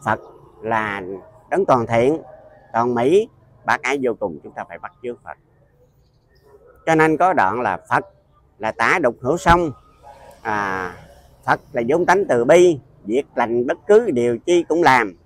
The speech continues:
Từ xã hội bước sang nhân loại, từ gia đình đến gọi quốc dân, hãy là việc hợp nghĩa nhân, tự nhiên xuất sẵn đem thân ra làm. Trước thì độ mình, sau con độ chúng.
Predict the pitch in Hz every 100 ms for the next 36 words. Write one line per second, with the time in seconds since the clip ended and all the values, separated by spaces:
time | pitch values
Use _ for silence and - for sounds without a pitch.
0 | _ _ _ - 110 82 - 98 110 90
1 | 87 87 113 147 151 135 135 131 131 104
2 | 92 95 107 _ _ _ _ _ - 123
3 | 123 127 160 175 147 127 90 - _ _
4 | 127 143 95 107 139 - 156 151 143 107
5 | 107 120 98 76 64 95 - _ _ 101
6 | 139 - 87 90 139 139 135 131 - 98
7 | 123 139 135 147 139 143 160 135 120 139
8 | 139 139 123 104 71 _ _ _ _ _
9 | _ 170 202 247 _ - - - 110 113
10 | 147 135 117 82 - - - - - 151
11 | 156 156 135 - - 135 131 90 80 107
12 | 117 143